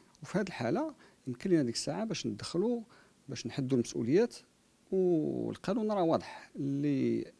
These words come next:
آه، اقترف شي جرم راه غادي تتعاقب عليه.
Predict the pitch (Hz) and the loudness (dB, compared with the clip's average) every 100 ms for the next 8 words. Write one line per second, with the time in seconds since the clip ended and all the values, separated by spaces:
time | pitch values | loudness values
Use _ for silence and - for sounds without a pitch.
0 | _ - 110 104 104 110 - - 123 113 | _ -8 -6 -4 -4 -8 -12 -6 -2 -2
1 | - - - 104 143 220 190 143 127 123 | -4 -8 -4 0 0 0 0 0 -2 -4
2 | - - 101 - - - - | -12 -8 -6 -6 -8 -10 -14